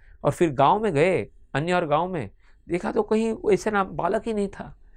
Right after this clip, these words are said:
फिर विचार करने लगे, "कौन था, कौन था?" और वहाँ सो गए। तब रात में स्वप्न में भगवान आए, बोले, मैं यहाँ पे हूँ, इस के अंदर, ये जगह के नीचे हूँ, आप मुझे निकालो, मुझे,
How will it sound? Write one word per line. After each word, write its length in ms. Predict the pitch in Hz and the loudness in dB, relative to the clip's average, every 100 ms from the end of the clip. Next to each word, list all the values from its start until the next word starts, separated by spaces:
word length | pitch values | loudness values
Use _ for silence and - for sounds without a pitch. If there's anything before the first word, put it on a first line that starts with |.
| - - - - - - | -20 -20 -20 -20 -20 -6
फिर 160 | 247 226 | -2 0
विचार 400 | 175 202 226 247 | 2 4 4 4
करने 280 | 226 202 | 0 0
लगे, 400 | 196 196 214 214 185 - - - - - | 0 0 2 2 0 -8 -20 -18 -16 -6
"कौन 280 | - 262 247 | -4 -2 -4
था, 160 | 196 | -4
कौन 320 | 165 202 220 208 | -4 -2 -2 -2
था?" 300 | 156 - - - - - | -8 -10 -12 -20 -10 -2
और 100 | 147 | 0
वहाँ 220 | 151 185 | 2 0
सो 240 | - 180 | 2 4
गए। 200 | 190 175 - - - | 6 4 2 -10 -4
तब 140 | 165 139 | -2 4
रात 320 | 131 165 175 | 6 4 2
में 80 | 175 | -6
स्वप्न 360 | - 135 - | -2 -4 -4
में 200 | 175 175 | -4 -2
भगवान 440 | 117 110 120 147 196 | -2 -2 2 4 4
आए, 460 | 190 214 208 131 - - - - | 4 4 4 2 -4 -20 -20 -6
बोले, 460 | 143 175 214 180 - - - - | 0 4 4 4 0 -10 -20 -8
मैं 380 | 131 190 208 185 | 0 2 4 2
यहाँ 420 | 185 139 160 185 202 | 0 0 0 0 2
पे 80 | |
हूँ, 400 | 185 170 190 160 - _ _ | 0 0 -4 -6 -12 _ _
इस 260 | 302 - - - - - - | -6 -6 -10 -18 -20 -20 -6
के 120 | 170 | -2
अंदर, 440 | 165 151 170 165 123 | -2 -2 0 0 2
ये 400 | 151 165 156 147 | 4 4 4 2
जगह 320 | 135 147 170 | 2 4 2
के 140 | 170 | 2
नीचे 280 | 151 151 180 | -4 -4 -4
हूँ, 400 | 170 185 226 233 - - - 135 | -4 -4 -4 -6 -18 -20 -14 -10
आप 120 | 143 | -6
मुझे 220 | 135 156 | -6 -6
निकालो, 580 | 113 107 135 151 95 95 - - - _ - | -6 -2 -2 -2 -6 -14 -20 -20 -20 _ -8
मुझे, 440 | 139 170 147 - | -4 -2 -2 -6